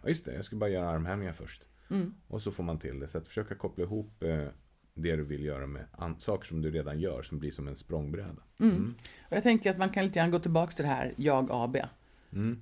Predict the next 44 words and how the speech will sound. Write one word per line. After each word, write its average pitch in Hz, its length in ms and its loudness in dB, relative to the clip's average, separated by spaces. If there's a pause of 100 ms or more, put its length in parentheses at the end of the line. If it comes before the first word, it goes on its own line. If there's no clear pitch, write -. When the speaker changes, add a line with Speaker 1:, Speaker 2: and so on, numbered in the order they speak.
Speaker 2:
Eh, 123 240 0 (240)
om 180 240 4
du 190 200 4
blev 143 520 0
företagsledare 131 1200 -2 (100)
Speaker 1:
Mm. 87 100 -2
Speaker 2:
för 120 300 0
ett - 380 -10
jag 131 340 0
A 113 240 -2
B, 120 160 0 (100)
då 147 60 -4
Speaker 1:
Mm. - 140 2
Speaker 2:
vill 170 120 2
du 147 60 -2
ju 143 40 -2
först - 260 -6
och 127 60 -8
främst 123 260 -2
veta 127 320 0
vad 127 180 4
är 127 160 4
det 185 80 0
för 110 100 -6
företag 117 440 -2
jag - 60 -4
har 165 220 4
här 113 180 0
att 127 60 0
jobba 131 220 4
med 127 140 2
egentligen. 110 340 -2
Speaker 1:
Mm. 98 200 -2 (420)
Speaker 2:
Ja, 202 220 6
men 175 100 2
det 165 60 4
här 160 140 4
är 220 140 4
ett 196 80 -4
företag 180 540 0
som, 175 360 2
eh, 165 200 4
<laughs> - 880 6
eh, 185 260 0